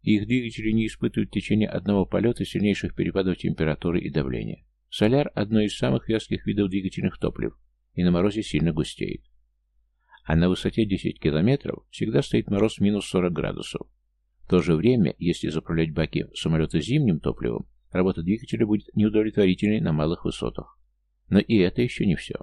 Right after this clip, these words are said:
При наборе высоты происходит падение атмосферного давления, и через стыки трубок топлива системы в рабочий объем мотогондолы начинает просачиваться горючее. Просачивается немного, какие-то капли.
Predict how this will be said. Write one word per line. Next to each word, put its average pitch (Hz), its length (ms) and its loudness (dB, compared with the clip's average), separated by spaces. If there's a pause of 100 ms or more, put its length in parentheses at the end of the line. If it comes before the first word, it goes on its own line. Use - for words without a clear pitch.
(640)
При 85 160 2
наборе 101 320 4
высоты 95 440 0
происходит 104 460 0
падение 104 400 0
атмосферного 101 640 -2
давления, 95 560 0 (100)
и - 80 -14
через 101 280 2
стыки 104 340 -2
трубок 123 420 0
топлива 85 380 0
системы - 460 -2
в 71 40 -2
рабочий 92 420 0
объем 98 400 0
мотогондолы 82 800 0 (100)
начинает 117 360 0
просачиваться 101 560 -2
горючее. 95 540 -4 (360)
Просачивается 123 640 2
немного, 104 460 4
какие-то - 400 -2
капли. - 440 -6